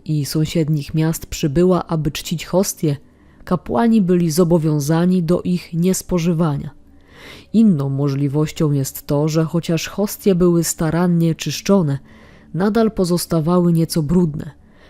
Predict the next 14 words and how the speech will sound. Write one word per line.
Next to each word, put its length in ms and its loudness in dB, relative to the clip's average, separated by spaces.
W 20 -20
takich 280 -6
przypadkach, 840 -4
w 80 -18
których 420 -2
konsekrowane 800 0
hostie 640 -2
były 360 0
w 120 -10
taki 440 -4
czy 160 -6
inny 440 -2
sposób 500 -6
zanieczyszczone, 840 0